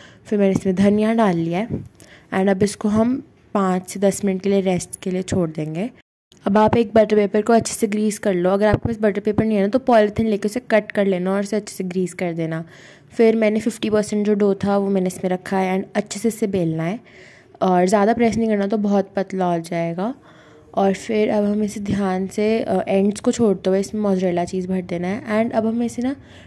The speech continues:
ट्रायंगल शेप देनी है। मैंने ट्रायंगल दिया, आप सर्कल भी दे सकते हो। ट्रायंगल थोड़ी इंटरेस्टिंग हो जाती है ना, इसलिए। अब जो है ना, ये रेसिपी का सबसे इंपॉर्टेंट इंग्रेडिएंट है, तो मैंने ले लिया बैम्बिनो और हमें इसे अच्छे से क्रश कर लेना है, अच्छे से। और अभी ना एक और सीक्रेट बाकी है, तो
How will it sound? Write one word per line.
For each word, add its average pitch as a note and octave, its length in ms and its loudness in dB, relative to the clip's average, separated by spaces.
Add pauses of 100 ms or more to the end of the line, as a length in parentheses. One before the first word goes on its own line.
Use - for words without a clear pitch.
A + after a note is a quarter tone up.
(160)
ट्रायंगल A3 380 4
शेप A#3+ 180 2
देनी F#3 220 0
है। G#3 60 -2
मैंने A3+ 200 2
ट्रायंगल G3+ 460 0
दिया, F#3+ 160 2
आप A#3 100 -2
सर्कल A#3+ 400 2
भी A#3+ 100 0
दे G3+ 120 0
सकते - 380 -8
हो। B3 120 -4 (360)
ट्रायंगल B3 320 2
थोड़ी B3 160 4
इंटरेस्टिंग G#3+ 440 0
हो G#3+ 40 0
जाती F3 320 -4
है D#3+ 60 -4
ना, F#3 80 -4
इसलिए। E3+ 460 -6 (600)
अब G#3 160 4
जो A#3 100 6
है G#3+ 80 6
ना, G3 80 4
ये G#3+ 120 4
रेसिपी G3+ 380 4
का G#3+ 80 0
सबसे A3 240 0
इंपॉर्टेंट G3+ 480 2
इंग्रेडिएंट F3+ 540 0
है, A3+ 120 -6 (440)
तो G#3+ 80 4
मैंने G#3 220 4
ले G3+ 120 4
लिया G3 180 2
बैम्बिनो F#3 680 0
और G3+ 140 4
हमें G3+ 200 4
इसे G#3+ 180 -2
अच्छे - 460 0
से B3+ 140 4
क्रश G#3 320 0
कर - 200 -12
लेना F3 160 -10
है, - 120 -14
अच्छे - 340 -2
से। E3 240 -8 (440)
और A3 100 8
अभी A#3+ 200 4
ना C#4+ 220 0
एक B3+ 160 2
और A3 180 6
सीक्रेट G3+ 420 -4
बाकी F3 280 -4
है, F3 60 -2
तो - 180 -8